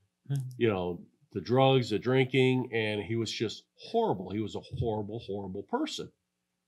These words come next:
So I said, "I gotta find my way out." And he now sells, uh, survival food and, and other internet items. And he started at,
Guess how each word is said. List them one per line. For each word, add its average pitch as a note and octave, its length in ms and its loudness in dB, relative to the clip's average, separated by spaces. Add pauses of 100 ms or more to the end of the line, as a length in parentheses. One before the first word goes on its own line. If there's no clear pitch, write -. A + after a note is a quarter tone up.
(120)
So G#2 160 -2
I G#2 80 4
said, G2+ 180 -2
"I A#2+ 80 0
gotta G#3+ 220 -2
find B2+ 280 -2
my G2+ 140 -2
way E2+ 240 -4
out." D#2+ 300 -8 (340)
And A#2 400 4
he E3 180 -2
now D3+ 260 -4
sells, B2+ 600 -4 (280)
uh, F#2+ 400 -6
survival G#2 600 -2
food D3 420 -6
and, G2 300 -8 (180)
and F#2 320 -8
other A#2 300 -2
internet G#2 420 -4
items. G2 540 -6 (640)
And A2+ 140 2
he B2 60 2
started F3 640 2
at, G2+ 240 0